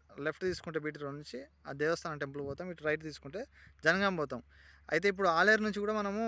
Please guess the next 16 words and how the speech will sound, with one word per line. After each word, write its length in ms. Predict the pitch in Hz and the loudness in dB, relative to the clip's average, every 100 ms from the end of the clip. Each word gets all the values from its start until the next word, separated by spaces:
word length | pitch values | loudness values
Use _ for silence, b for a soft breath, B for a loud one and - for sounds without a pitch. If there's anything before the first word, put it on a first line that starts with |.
| 208 | -2
ఇక్కడికి 320 | 196 190 175 | -2 -4 -4
సైట్ 240 | 175 180 180 | 0 0 0
మీదకి 220 | 185 190 | -4 -4
just 220 | 180 180 202 | -4 -4 -4
ఒక 120 | 190 | -2
పది 200 | 175 185 | 0 0
కిలోమీటర్ల 400 | 202 196 190 185 | 0 -2 -4 -6
డిస్టెన్సే. 440 | 170 - 151 - - _ _ _ _ _ b b _ | -6 -8 -8 -8 -14 _ _ _ _ _ b b _
హైవే 280 | 143 165 196 | 0 2 2
నుంచి, 280 | 185 - 123 - - | -2 -6 -12 -14 -4
హైవే 200 | 156 180 | 0 2
నుంచి 160 | 202 180 | 4 6
డైరెక్ట్ 280 | 208 214 226 | 6 6 0
ఇళ్ళకు 200 | 190 180 | -2 2
రావచ్చు 340 | 170 180 - | 4 2 -2
మనం. 160 | 123 | -10